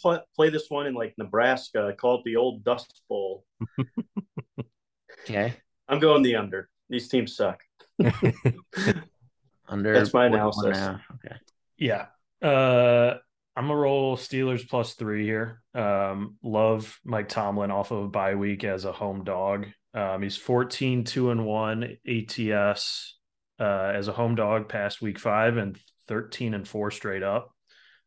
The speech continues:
Speaker 4: There's a chance we also see T J Watt back, and obviously that's a huge difference maker. Neither of these teams have looked great, but,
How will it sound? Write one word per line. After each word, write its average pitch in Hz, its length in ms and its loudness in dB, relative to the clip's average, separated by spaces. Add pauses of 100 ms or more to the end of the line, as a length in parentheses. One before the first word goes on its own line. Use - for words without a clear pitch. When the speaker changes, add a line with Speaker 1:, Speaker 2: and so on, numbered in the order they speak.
(220)
Speaker 4:
There's 113 180 -2
a 104 40 -8
chance 131 340 0
we 120 100 2
also 113 280 2
see 113 260 -4
T 113 180 -4
J 104 200 -4
Watt 98 280 -2
back, 131 480 -2
and 98 680 -6
obviously 98 500 -4
that's 92 240 -8
a 98 40 -12
huge 101 420 -8
difference 101 420 -8
maker. 98 540 -6 (1040)
Neither 135 280 2
of 123 100 2
these 117 200 0
teams 117 220 -4
have 107 120 -4
looked 104 200 -6
great, 107 500 -4
but, 98 240 -4